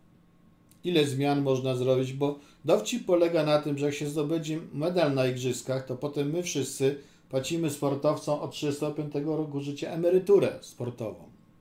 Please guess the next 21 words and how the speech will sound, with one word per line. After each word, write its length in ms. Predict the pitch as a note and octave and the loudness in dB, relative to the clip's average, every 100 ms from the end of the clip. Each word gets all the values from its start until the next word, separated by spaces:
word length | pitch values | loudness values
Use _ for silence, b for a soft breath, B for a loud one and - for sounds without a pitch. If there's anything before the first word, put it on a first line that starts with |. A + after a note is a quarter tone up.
| b b b - | b b b -4
O 100 | D#3 | -2
tym 200 | E3 D#3+ | -2 -4
się 160 | D#3 | -4
nie 160 | D#3 D3+ | -4 0
mówi, 440 | D3+ A#2 A2+ B2+ - | 0 0 -2 -6 -10
o 100 | C3 | -14
tym 260 | A#2+ C3 C3 B B B B | -8 -6 -6 B B B B
właśnie, 320 | A#2+ A#2 C3+ | -4 -4 -4
o 40 | C3 | -4
tym 160 | C3+ | -4
się 140 | C#3+ C#3+ | -4 -4
nie 100 | C3+ | -4
przypomina, 580 | - C3+ C3+ B2+ A#2+ | -6 -6 -4 -4 -4
ale 180 | C3 C3+ | -4 -2
my 100 | D3+ | -4
płacimy 600 | E3+ D#3 C#3+ D3 D3 D3 D3 B B B | -2 -2 -2 -4 -4 -4 -6 B B B
sportowcom 720 | - - C#3+ C#3+ B2 - C3+ C#3+ | -20 -2 -2 0 -2 -2 -6 -4
emeryturę. 680 | D#3 D#3+ F3 F3+ E3 A#2+ G2+ | -2 -2 2 4 6 4 2
No, 80 | G#2+ | -4
my 140 | C3 | -2
nie, 180 | C#3 | 0